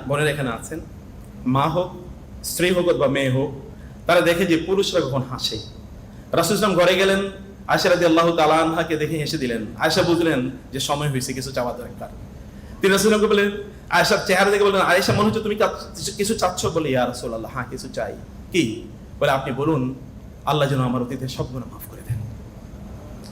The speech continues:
তিনি বলেন, "আল্লাহুম্মা গফির লি আয়েশা মা তাকাদ্দামাত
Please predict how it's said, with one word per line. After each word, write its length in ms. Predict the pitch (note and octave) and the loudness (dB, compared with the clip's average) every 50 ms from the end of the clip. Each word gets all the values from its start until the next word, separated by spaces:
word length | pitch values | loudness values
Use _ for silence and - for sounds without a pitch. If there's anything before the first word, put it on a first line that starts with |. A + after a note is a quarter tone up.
| - - - - - - | -14 -14 -14 -14 -8 0
তিনি 140 | - G3+ F#3+ | 2 4 4
বলেন, 200 | F#3+ G3 F#3 E3+ | 6 6 6 6
"আল্লাহুম্মা 500 | D#3 D3+ D#3+ E3+ E3 E3 E3 D#3 C#3 C3 | 6 6 6 6 4 4 4 2 2 0
গফির 220 | C3 - - C#3 B2+ | 0 0 0 0 2
লি 60 | B2+ | 2
আয়েশা 640 | B2 C3+ C#3+ D3 D#3 D3 C3 - - - C3 B2 A#2+ | 2 4 4 4 2 0 0 -2 -4 -2 -2 -2 -2
মা 160 | C3 C#3+ C#3 | -2 -2 -2
তাকাদ্দামাত 580 | - C3+ C3 - D3+ - - - C3 B2+ B2+ | -2 -4 -2 -2 -2 -4 -2 -4 -4 -4 -4